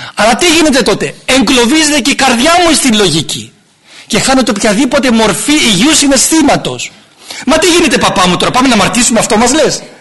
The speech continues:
Όχι. Η αληθινή παρθενία είναι η μεγαλύτερη ευλογία. Αλλά ποια είναι η παρθενία; Ο έρωτας με τον Χριστό. Η αγάπη του Χριστού που μου δείχνει τι είναι αλήθεια και τι είναι ψέμα.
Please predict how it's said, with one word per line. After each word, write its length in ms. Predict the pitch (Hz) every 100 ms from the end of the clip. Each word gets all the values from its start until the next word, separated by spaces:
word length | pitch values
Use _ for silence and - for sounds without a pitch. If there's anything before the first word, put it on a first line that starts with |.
| - - -
Όχι. 480 | - 240 247 - 120 123 _ _ _ _ _ _ _ - - -
Η 80 | -
αληθινή 360 | 160 147 160 220
παρθενία 760 | 202 - 175 170 165 123 - - - _ _ _ _ _ _ -
είναι 160 | 175
η 20 |
μεγαλύτερη 360 | 220 226 254 277
ευλογία. 640 | 240 240 202 196 113 - - _ _ _ _ _ _
Αλλά 180 | - 190
ποια 160 | - 285
είναι 80 | 269
η 40 |
παρθενία; 600 | 214 - 175 151 117 - - - -
Ο 100 | 180
έρωτας 320 | 202 214 196
με 60 | 175
τον 120 | 185
Χριστό. 600 | 156 - 160 - - _ _ _ _ _ _ _ _ _ - - -
Η 140 | - 170
αγάπη 280 | 165 254 247
του 100 | 240
Χριστού 520 | 226 - 202 220 269 - - - _ _ -
που 80 | 180
μου 200 | 185 175
δείχνει 520 | 254 - 160 127 - - _
τι 80 | 196
είναι 140 | 196
αλήθεια 260 | 170 196 196
και 100 | 151
τι 60 | 170
είναι 100 | 160
ψέμα. 440 | - 156 127